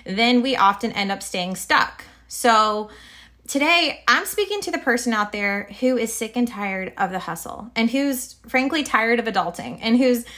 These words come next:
tiring out from always having to show up for everyone and everything and who feels like they're swimming upstream. Maybe you're not saying it. Maybe you're not talking about it, but maybe you're feeling it. And I'm here to meet you where you're at. Um, and I, I,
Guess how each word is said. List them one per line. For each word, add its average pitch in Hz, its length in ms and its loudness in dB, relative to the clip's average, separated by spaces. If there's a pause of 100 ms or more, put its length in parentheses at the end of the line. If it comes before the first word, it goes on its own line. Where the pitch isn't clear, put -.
(160)
tiring 294 480 0
out 262 180 4
from 233 280 0
always 285 460 4
having 269 340 -2
to 247 100 -2
show 240 260 0
up - 280 -2
for - 120 -8
everyone 226 540 0
and 196 180 -8
everything 240 680 -2
and 214 120 -4
who 254 140 -2
feels 262 240 -4
like 330 240 -4 (600)
they're 269 180 2
swimming 359 420 -2
upstream. 247 640 -6 (300)
Maybe 277 240 4
you're 330 140 2
not 311 200 4
saying 208 300 -2
it. 226 240 -4
Maybe 247 500 2
you're 240 140 2
not 233 200 2
talking 208 300 -2
about 196 220 -2
it, 196 100 -6
but 233 120 0
maybe 254 240 0
you're 311 160 0
feeling 285 400 -4
it. 170 200 -4
And 202 320 -2
I'm 226 140 0
here 277 160 2
to 330 80 -4
meet 254 260 0
you 240 80 -4
where 214 100 -6
you're 185 140 -4
at. - 380 0 (540)
Um, 220 340 4 (420)
and 254 400 4 (520)
I, 240 380 4
I, 247 320 2